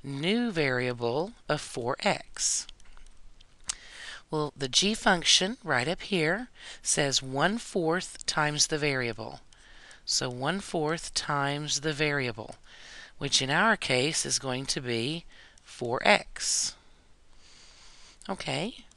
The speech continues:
four times, or one fourth times four x is x. Now look what's happened here.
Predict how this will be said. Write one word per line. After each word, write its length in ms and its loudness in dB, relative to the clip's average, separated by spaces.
four 500 0
times, 560 2
or 180 4
one 200 4
fourth 540 0
times 460 2
four 480 -2
x 640 4
is 600 2
x. 840 2
Now 160 6
look 240 2
what's 200 2
happened 500 2
here. 340 -4